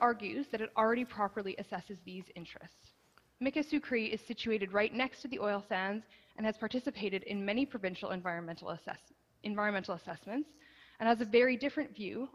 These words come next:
on whether Alberta properly assesses these impacts. But whether Alberta does or does not is beside the point.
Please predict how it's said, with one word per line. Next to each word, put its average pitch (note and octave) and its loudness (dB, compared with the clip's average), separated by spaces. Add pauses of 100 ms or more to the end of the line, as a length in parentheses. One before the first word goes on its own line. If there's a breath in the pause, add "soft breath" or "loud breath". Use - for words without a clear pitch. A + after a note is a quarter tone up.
on G#3 0
whether G#3 4
Alberta G3 2
properly F#3+ -4
assesses F#3 -6
these F3+ -8
impacts. - -12 (540 soft breath)
But B3 4
whether A#3+ 8
Alberta A#3 4
does G#3 2
or A3 0
does G3+ -6
not G3 0
is G#3+ -4
beside G#3 0
the A#3 -6
point. - -8